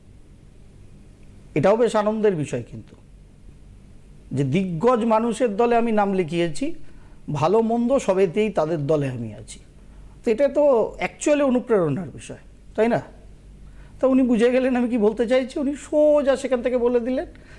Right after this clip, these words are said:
মিটি মিটি হাসতে হাসতে বললেন, "এই জন্য তো আপনাকে জিজ্ঞাসা করলাম।" আমি বললাম, "Thank you for that" বলে আমি আবার গল্পে চলে এলাম।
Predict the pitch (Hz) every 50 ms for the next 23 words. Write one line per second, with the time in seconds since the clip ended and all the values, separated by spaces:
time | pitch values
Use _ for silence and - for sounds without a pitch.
0 | - - - - 208 208 233 220 240 214 262 247 240 196 - - - 214 220 -
1 | - 240 254 247 247 226 214 208 202 190 226 226 233 254 247 262 208 - - 180
2 | 175 165 151 127 131 127 120 - - 123 143 151 113 123 - - - - - -
3 | - - - - - - - - - - - - - - - 156 180 180 190 180
4 | - - 185 170 156 151 165 151 127 135 131 143 - - 135 - - - - -
5 | - - - - - - 170 190 226 247 233 208 196 185 165 160 151 190 254 208
6 | 190 147 - - 139 117 - 127 110 110 107 104 - - -